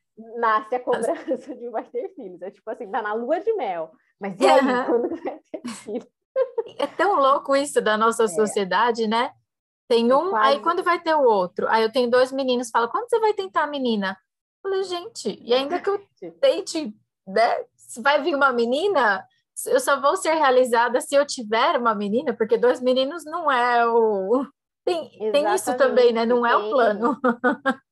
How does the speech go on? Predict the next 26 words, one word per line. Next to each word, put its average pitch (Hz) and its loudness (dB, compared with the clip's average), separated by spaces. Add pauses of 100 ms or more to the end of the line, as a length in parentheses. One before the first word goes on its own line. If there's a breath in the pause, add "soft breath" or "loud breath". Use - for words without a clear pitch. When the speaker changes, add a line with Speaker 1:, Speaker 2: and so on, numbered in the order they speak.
(120)
Speaker 1:
Não, 208 0
Speaker 2:
O 208 -2
plano 254 4
é 277 4
Speaker 1:
dois 208 2
Speaker 2:
ter 277 0
que 202 -4
ter 269 0
um 254 0
Speaker 1:
meninos 247 -14
não 262 2
é. 220 -4
Speaker 2:
casal, 220 2 (260)
um 240 0
cachorro. 233 0 (260)
<laughs> - -6
Speaker 1:
Exatamente. 220 -6 (360 loud breath)
Mas 196 -2
sim, 254 -2
a, 185 -8 (120)
a, 196 -16
sempre 254 -8
houve, 202 -4
assim, 180 -14
a 180 -16
cobrança, 180 -10